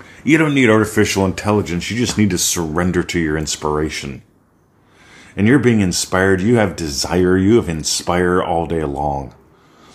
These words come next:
The two are closely related. When you're waking up in the morning, see, here's the difference between what we teach and bullshit.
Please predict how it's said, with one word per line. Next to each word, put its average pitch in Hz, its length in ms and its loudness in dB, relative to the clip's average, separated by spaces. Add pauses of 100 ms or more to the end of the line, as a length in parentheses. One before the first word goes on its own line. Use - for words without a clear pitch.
The - 80 -10
two - 240 0
are 85 60 0
closely 90 520 -2
related. 73 540 -6 (2000)
When 101 140 2
you're 143 120 8
waking 110 400 4
up 87 200 0
in 82 100 -2
the 73 80 -4
morning, 67 380 -6 (180)
see, - 160 -2
here's 180 320 -2
the - 80 -4
difference 92 400 0
between 90 340 -4
what 82 200 -4
we 95 160 2
teach - 360 -6
and 71 200 -8
bullshit. - 560 -6